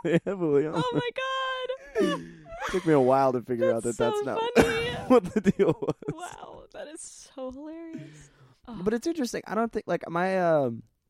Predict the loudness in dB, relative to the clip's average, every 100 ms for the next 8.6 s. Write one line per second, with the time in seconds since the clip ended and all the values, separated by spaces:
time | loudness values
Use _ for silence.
0 | _ _ _ _ -20 _ -2 2 2 0
1 | -4 -4 -6 -4 -6 -6 -8 -8 -8 -10
2 | -14 -20 _ _ -10 -8 -6 -6 -10 -14
3 | _ -18 -14 -10 -10 -12 _ _ _ _
4 | _ _ -6 -4 -6 -10 -12 -12 -14 -16
5 | -16 -16 -14 -10 -10 -8 -12 -12 -16 -20
6 | _ _ -20 _ _ _ _ -8 -2 0
7 | 0 0 -2 -4 -6 -6 -6 -6 -8 -8
8 | -10 -10 -8 -6 -6